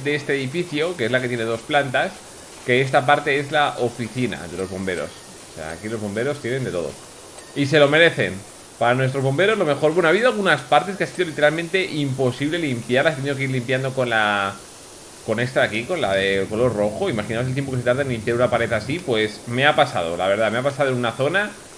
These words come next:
Y estoy a punto de enseñároslo y dije, "Mira, mejor no se lo voy a enseñar porque les va a dar algo".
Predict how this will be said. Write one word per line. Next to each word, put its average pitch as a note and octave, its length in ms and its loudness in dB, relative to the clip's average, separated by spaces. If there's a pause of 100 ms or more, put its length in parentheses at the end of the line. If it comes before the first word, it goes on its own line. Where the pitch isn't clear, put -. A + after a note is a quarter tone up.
(400)
Y C#3 420 2
estoy C#3 280 6
a F#3 40 6
punto F3+ 220 2
de E3+ 100 4
enseñároslo E3+ 600 4
y F3 60 4
dije, C3+ 280 2
"Mira, A2+ 220 2
mejor G#2 260 0
no E3+ 60 -2
se D3 80 -4
lo B2+ 60 4
voy A#2+ 100 4
a A2+ 40 2
enseñar A2+ 360 -2
porque A#2 220 -4
les F#2+ 120 0
va G#2 60 2
a G#2 40 0
dar F#2+ 100 2
algo". E2+ 260 -4